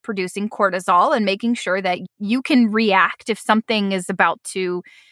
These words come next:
challenge your existence. And so that is, you know, if you're eating, driving in the car, and there's a bunch of traffic,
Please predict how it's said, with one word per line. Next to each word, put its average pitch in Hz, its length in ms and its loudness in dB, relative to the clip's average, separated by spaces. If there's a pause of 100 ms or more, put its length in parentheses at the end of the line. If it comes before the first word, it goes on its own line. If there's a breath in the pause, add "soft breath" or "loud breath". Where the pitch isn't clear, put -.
(440 soft breath)
challenge 226 540 2
your 196 480 0 (180)
existence. 233 720 -4 (640 loud breath)
And 247 180 2
so 233 500 2 (200)
that 226 520 2
is, 247 280 -4 (280)
you 247 100 2
know, 214 160 2 (160)
if - 160 -6
you're 208 260 0
eating, 226 480 -2 (140)
driving 254 340 0
in 285 60 0
the 277 80 -2
car, 190 480 0 (380)
and 208 280 0
there's 220 140 -2
a 233 40 -8
bunch 269 200 0
of 311 80 -12
traffic, - 440 -2